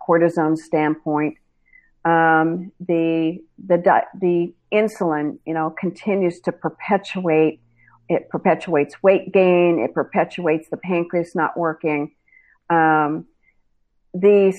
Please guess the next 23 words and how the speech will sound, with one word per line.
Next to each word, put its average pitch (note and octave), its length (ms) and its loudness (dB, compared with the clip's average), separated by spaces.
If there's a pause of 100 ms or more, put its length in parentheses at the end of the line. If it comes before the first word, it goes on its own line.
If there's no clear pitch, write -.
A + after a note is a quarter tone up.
psychotropic A3+ 840 0
drugs, D3+ 440 -6
the F3+ 80 -2
antidepressants, F#3 1040 -2
the F#3+ 80 -12
sleep A3 400 -2
medications, D#3+ 840 -4
the F#3 180 2
anti-anxieties, F3+ 1200 2 (480)
um, G3 340 0
his A#3 200 -4
body A#3+ 340 4
would G3 160 0
have E3 140 -2
remained E3 500 -2
toxic. D#3 520 -4
He D#3 100 -6
still A3+ 360 0
would G#3 140 0
have G3 100 -2
had E3+ 220 4
his E3 200 -2
psoriasis. C#3 760 0